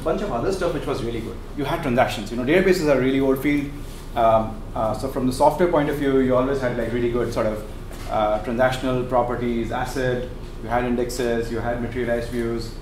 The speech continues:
Uh, I remember when I started my, uh, uh, you know, when I started working for Oracle, I think it was, like, early two thousand, they were just doing, uh, materialized views at that point. So these, these are fairly old concepts and technologies.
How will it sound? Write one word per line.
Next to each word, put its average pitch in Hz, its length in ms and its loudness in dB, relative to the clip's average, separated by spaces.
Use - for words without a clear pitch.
Uh, 117 380 -2
I 131 60 -4
remember 151 380 0
when 143 100 0
I 151 180 2
started 135 440 -2
my, 135 500 0
uh, 117 540 -2
uh, 117 360 -4
you 127 80 -4
know, 127 100 -2
when 127 140 -2
I 131 60 -4
started 139 360 -4
working 135 300 -2
for 139 220 -2
Oracle, 127 320 0
I 120 60 -2
think 170 140 -4
it 180 40 -6
was, 165 100 -6
like, 135 140 -4
early 131 260 -2
two 131 140 -6
thousand, 117 360 -2
they 117 80 0
were 117 140 -2
just 123 200 -4
doing, 117 380 -2
uh, 107 540 -2
materialized 117 520 2
views 113 200 0
at 113 100 2
that 107 240 0
point. 110 260 -2
So 151 120 -6
these, 185 240 0
these 196 140 2
are 214 100 4
fairly 190 340 2
old 147 280 2
concepts 120 380 -4
and 110 100 -4
technologies. 104 580 -6